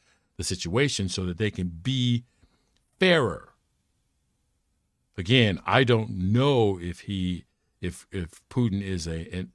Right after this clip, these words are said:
um, a beast or, um, if he's unthinking and, and, you know, uh, dictating tyrant and that kind of stuff. You know, what I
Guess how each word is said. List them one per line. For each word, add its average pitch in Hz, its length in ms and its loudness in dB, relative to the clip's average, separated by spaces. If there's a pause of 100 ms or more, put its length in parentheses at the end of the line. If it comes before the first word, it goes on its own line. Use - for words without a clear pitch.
um, 76 360 -10 (320)
a 85 80 -6
beast 98 520 -2
or, 80 360 -6 (520)
um, 78 400 -6 (120)
if 82 160 -10
he's 87 360 -4 (560)
unthinking 98 760 0
and, 80 340 -6
and, 80 320 -6 (500)
you 95 100 -4
know, 78 320 -6 (1200)
uh, - 240 -18 (460)
dictating 107 560 0
tyrant 98 600 -2
and 90 120 0
that 117 140 0
kind 85 160 -6
of 76 80 -10
stuff. - 360 -12 (800)
You 104 100 0
know, 90 100 0
what 87 240 0
I 101 180 0